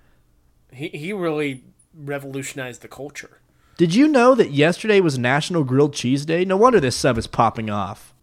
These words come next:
Speaker 1: I did not know that. I feel ashamed that I didn't participate, honestly.
Speaker 2: I know. Oh, this person, I found one. It, it took a long time to get to it, but somebody put kimchi on their grilled cheese.
Speaker 1: Interesting.
Speaker 2: So this post says, "First attempt."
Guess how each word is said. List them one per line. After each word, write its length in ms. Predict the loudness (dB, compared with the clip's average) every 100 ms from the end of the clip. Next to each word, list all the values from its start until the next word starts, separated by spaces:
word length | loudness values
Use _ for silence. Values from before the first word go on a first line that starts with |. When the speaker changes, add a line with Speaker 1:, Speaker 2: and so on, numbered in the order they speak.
| _
Speaker 1:
I 100 | 0 0
did 120 | 0
not 220 | -2 -2
know 120 | -2
that. 140 | -6 -8
I 100 | -10
feel 220 | -8 -8
ashamed 360 | -6 -6 -6 -6
that 60 | -10
I 60 |
didn't 180 | -12 -14
participate, 640 | -18 -20 -16 -16 -16 -18 -18
honestly. 420 | -20 -18 -10 -4
Speaker 2:
I 60 |
know. 480 | -2 0 0 -2 -6 -6
Oh, 120 | -2
this 120 | -2 0
person, 380 | -2 0 -4
I 80 | -6
found 260 | -4 -2 -2
one. 100 | -2
It, 180 | -6 -8
it 120 | -6
took 140 | -4 -2
a 40 |
long 460 | 0 0 0 0 -4
time 260 | -4 -2 -2
to 60 |
get 140 | -4 -4
to 100 | -6
it, 60 | -8
but 100 | -6
somebody 200 | -4 -4
put 220 | -6 -10
kimchi 420 | -6 -6 -4 -8
on 100 | -10
their 100 | -12
grilled 240 | -12 -14 -14
cheese. 420 | -18 -18 -20 -20 _ _ _ _ _ _ _ _ _ _
Speaker 1:
Interesting. 600 | -12 -10 -12 -14 -20 -20 _ _ _ _ -20 -18
Speaker 2:
So 140 | -4 0
this 160 | 0 4
post 260 | 4 4
says, 180 | 2 0
"First 460 | -4 0 0 0 -4
attempt." 460 | -4 -2 -2 -4